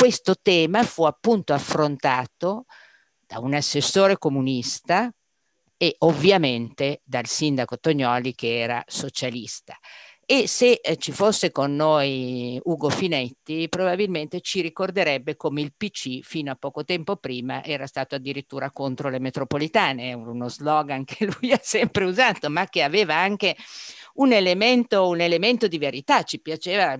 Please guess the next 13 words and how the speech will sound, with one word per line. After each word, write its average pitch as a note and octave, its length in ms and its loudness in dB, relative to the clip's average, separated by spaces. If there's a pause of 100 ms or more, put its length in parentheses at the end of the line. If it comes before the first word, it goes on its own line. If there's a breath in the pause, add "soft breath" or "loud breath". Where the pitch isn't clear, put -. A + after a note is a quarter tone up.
(120)
ci F#3+ 160 -10
piaceva A3+ 440 0
di C#3+ 140 -6
più A3 140 -4
il E3 100 -6
tram E3+ 520 0
perché C#3 340 -8
era E3 360 -4
più C3+ 140 -18
popolare, C#3+ 520 -6
cosa, D3 180 -6
la A2+ 60 -14
metropolitana. D3+ 480 -12